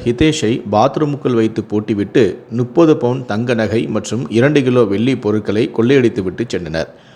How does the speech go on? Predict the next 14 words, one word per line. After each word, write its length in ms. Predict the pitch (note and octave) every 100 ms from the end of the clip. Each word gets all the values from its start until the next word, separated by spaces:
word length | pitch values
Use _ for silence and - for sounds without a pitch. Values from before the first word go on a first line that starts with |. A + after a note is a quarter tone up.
| - - -
இது 180 | D3 D3
குறித்து 320 | D3+ F3+ F3+
அவர் 180 | C#3 B2+
அளித்த 300 | A#2 B2+ B2+
புகாரின் 500 | A#2+ A2 B2 A#2+ A2+
பேரில் 320 | G2+ G#2 D3 -
போலீசாரும் 540 | A#2+ C#3+ - G#2+ B2+
விசாரணை 360 | B2 F#2 A2+ A2
நடத்தினார்கள். 580 | F2+ E2 F2 D#2+ D#2+ - - - - - -
இதில் 320 | C3 B2+ -
பல்வேறு 560 | - A#2+ C3+ D#3 E3+
திடுக்கிடும் 420 | D#3+ C3 C#3+ C3+ A#2+
தகவல்கள் 460 | A2 A2 G2+ A2+
தெரியவந்தன. 520 | F3+ G#2+ F#2 E2+ E2